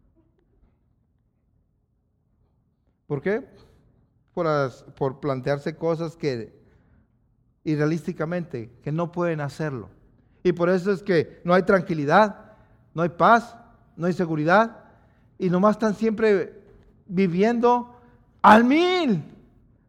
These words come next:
haciendo, todos bien desesperados por todos lados, corriendo aquí, corriendo allá, y, y uno dice, "Híjole",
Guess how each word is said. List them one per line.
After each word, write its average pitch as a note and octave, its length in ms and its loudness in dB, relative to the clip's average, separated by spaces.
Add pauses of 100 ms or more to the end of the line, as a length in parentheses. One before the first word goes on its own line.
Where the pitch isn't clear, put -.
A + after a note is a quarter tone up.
(180)
haciendo, C4+ 480 4 (460)
todos C#4+ 340 4
bien E4 300 2
desesperados D4+ 720 4
por C4 180 -2
todos D4 260 0
lados, C#4+ 300 2
corriendo A3 520 2
aquí, D4 540 0
corriendo A3 480 2
allá, C#4 440 2
y, A3+ 120 -4 (560)
y G3+ 160 -8
uno A#3+ 240 -2
dice, F#3 320 -2
"Híjole", C#3 1000 -8